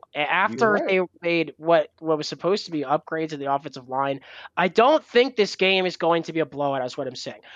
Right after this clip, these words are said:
Speaker 1: I do
Speaker 2: But
Speaker 1: think the Dolphins could win. I think that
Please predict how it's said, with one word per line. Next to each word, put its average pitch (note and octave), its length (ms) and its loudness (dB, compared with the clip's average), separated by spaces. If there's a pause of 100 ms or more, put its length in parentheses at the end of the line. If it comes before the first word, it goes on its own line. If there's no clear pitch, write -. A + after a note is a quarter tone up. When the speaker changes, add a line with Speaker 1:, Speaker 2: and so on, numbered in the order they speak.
(140)
Speaker 1:
I A3 140 2
do A#3+ 200 2
Speaker 2:
But C4+ 100 4
Speaker 1:
think B3 160 2
the F3+ 60 -12
Dolphins G3+ 460 0 (400)
could A#3 280 4
win. D4 260 4 (480)
I F3+ 100 4
think F3+ 240 0
that F3+ 180 2